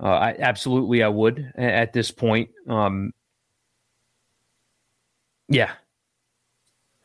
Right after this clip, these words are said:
Yeah. And, um, the, the problem with the aggressive approach, though, i-, is if you're having quick innings. I think the key to Waldrop and Hall is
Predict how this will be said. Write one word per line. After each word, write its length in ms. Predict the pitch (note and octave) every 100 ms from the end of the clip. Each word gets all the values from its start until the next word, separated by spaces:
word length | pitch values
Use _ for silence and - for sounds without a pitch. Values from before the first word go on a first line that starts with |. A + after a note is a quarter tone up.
| _ - _ _ _
Yeah. 280 | - - - - _ -
And, 280 | C#3+ C3 B2
um, 320 | B2 A2+ G#2+ - - -
the, 120 | C3
the 160 | C3+ C#3
problem 440 | - D#3+ G#3+ G#3
with 100 | F3
the 120 | D#3
aggressive 360 | C3+ B2+ C#3+ C#3
approach, 400 | A#2+ D#3+ D#3+ D#3+
though, 280 | C3+ A#2 A2
i-, 20 |
is 360 | C3 - C3 A#2+
if 380 | B2 - - _ _ _ _ _ _ _
you're 640 | - - E2+ E2+ G2 C#3 C3+
having 280 | D#3 D3
quick 320 | B2 - C#3+ B2+
innings. 460 | A2 F2+ - - _ _ _ _ _ _ _ _
I 100 | C3+
think 220 | D#3+ G#3+ -
the 100 | C#3+
key 360 | - A3 A#3+
to 140 | - D#3
Waldrop 720 | B2+ C3+ D3 F#3 B2+ D3 C#3+
and 120 | - G#2+
Hall 560 | - D#3+ F3 C3 A#2
is 420 | G#2+ A2+ - -